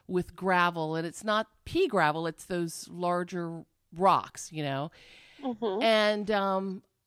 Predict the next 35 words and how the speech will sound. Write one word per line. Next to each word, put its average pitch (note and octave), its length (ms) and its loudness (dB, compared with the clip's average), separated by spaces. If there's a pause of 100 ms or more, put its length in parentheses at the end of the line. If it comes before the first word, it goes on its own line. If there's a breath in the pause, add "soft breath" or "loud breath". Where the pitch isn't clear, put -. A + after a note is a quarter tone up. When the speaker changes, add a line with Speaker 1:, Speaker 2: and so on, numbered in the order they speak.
(180)
Speaker 1:
we, G#3+ 500 -4
we G3+ 180 -6
go, F#3 160 -6
you G#3+ 140 -4
know, F#3+ 240 2
I F#3 140 2
just G3 240 -8
remember G#3+ 280 -4
looking G#3 340 -6
at G#3 40 2
all G3 100 2
the G3 100 -2
rocks, F3 480 -2
and F3+ 140 -6
then, E3+ 200 -4
you E3+ 80 -4
know, E3 80 -2
we, E3+ 220 -6
we F3 120 -12
kinda F#3 300 -6 (220)
take F#3+ 180 -8
the F#3+ 80 -6
tour, E3+ 280 -4
you E3+ 100 -6
know, E3 60 -4
we E3 120 -6
go E3 100 -6
through F3+ 140 -10
the F3+ 80 -6
whole F3+ 160 -6
thing, E3 340 -6
and D#3+ 100 -6
then E3 120 -6
we F3 120 -4
were E3+ 200 -6